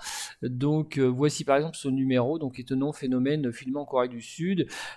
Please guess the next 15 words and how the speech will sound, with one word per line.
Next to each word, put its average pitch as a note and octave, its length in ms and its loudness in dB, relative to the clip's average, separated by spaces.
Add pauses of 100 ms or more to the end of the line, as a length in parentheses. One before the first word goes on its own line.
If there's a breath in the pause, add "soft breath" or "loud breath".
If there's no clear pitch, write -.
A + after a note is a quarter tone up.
Donc, F#3+ 240 8
ça, - 260 6
ça F3+ 240 6
parlait G#3+ 320 8
de G3 60 2
l'ufologie, G3 1040 4
mais A3 180 8
en G#3 120 6
même G#3 200 4
temps, A#3 200 4
il - 20 2
y G#3 40 10
avait F3+ 120 8
des F3+ 160 6
contre-arguments. G3+ 1000 4